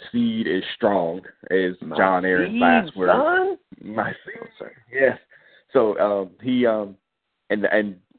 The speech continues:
Speaker 1: that kinda g-, gets left with Ned, and he's kinda left with it. And then,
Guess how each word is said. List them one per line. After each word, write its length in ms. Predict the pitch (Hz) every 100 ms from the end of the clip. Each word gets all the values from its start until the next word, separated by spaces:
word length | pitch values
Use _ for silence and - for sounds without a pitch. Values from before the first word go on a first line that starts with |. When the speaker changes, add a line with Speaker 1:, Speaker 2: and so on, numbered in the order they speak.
| _
Speaker 1:
that 240 | 135 -
kinda 240 | 151 135 120
g-, 400 | 110 110 - 98
gets 180 | 110 113
left 240 | 107 113 110
with 140 | 104
Ned, 440 | 98 104 107 104 98 _ _ _ -
and 400 | 98 95 92 95
he's 240 | 107 101 90 _ -
kinda 240 | 120 107
left 240 | 98 104 101
with 220 | 98 -
it. 180 | 95 - _ _ _ _
And 200 | 98 98
then, 440 | 104 104 101 98